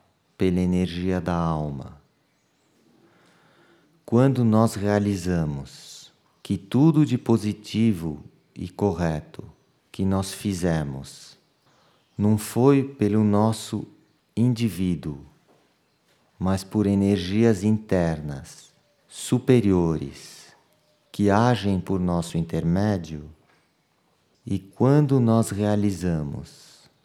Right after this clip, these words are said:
que tudo aquilo que nós fizemos de inadequado se deve a nosso componente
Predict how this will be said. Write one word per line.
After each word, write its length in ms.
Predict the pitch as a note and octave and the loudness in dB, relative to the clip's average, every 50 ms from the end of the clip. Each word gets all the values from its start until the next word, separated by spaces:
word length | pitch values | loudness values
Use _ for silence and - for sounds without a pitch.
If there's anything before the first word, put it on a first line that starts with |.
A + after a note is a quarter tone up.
| _ _ _ | _ _ _
que 140 | - - G2 | -10 -8 -8
tudo 400 | F#2 - - B2+ C#3 C#3 C3+ C3+ | -8 -4 0 0 0 2 2 0
aquilo 760 | C3 A#2+ - - - G#2 G2+ F2+ F2 E2 D#2 D2 - - - - _ _ _ _ _ _ _ _ | -2 -2 -4 -6 -6 -4 -2 -2 -2 -2 -4 -8 -10 -14 -20 -20 _ _ _ _ _ _ _ _
que 120 | - - F#2 | -8 -4 -2
nós 260 | F#2+ G2 G2 F#2+ - | -2 -2 -2 -4 -6
fizemos 600 | - - G#2 F2 F2 F#2+ G2 G2+ G#2 G2+ G2 E2+ | -6 -6 -4 -2 -2 0 0 0 0 0 -2 -2
de 120 | E2 G2 G#2 | -4 -2 0
inadequado 880 | G2 G2 G2 F2+ G2+ G2 - - F2+ F2 E2 D#2+ D#2 E2 - D#2 D2+ C2+ - _ _ _ _ _ _ _ _ _ _ _ _ _ | 0 0 0 0 0 -2 -2 -6 -6 -4 -4 -4 -4 -6 -6 -10 -12 -14 -16 _ _ _ _ _ _ _ _ _ _ _ _ _
se 260 | - - - - G#2 | -20 -14 -6 -6 -6
deve 580 | F#2 F2 G2 F#2+ F#2+ F#2 F2 D2+ D#2 D#2 - - - _ _ _ _ | -2 0 0 2 2 0 0 -2 -6 -10 -10 -12 -16 _ _ _ _
a 140 | - F#2+ F2+ | -10 -6 -4
nosso 480 | F2 F2+ F2+ F#2 F2+ - - - E2+ | -2 -2 -2 -2 -4 -6 -10 -12 -14
componente 1080 | - - G2+ G2+ F2+ - - F#2+ F#2 F2+ F2+ F2+ F2+ F2 E2 - - - - - - | -8 -4 -2 -2 -2 -2 -2 0 2 2 2 2 2 0 -2 -4 -8 -12 -12 -14 -16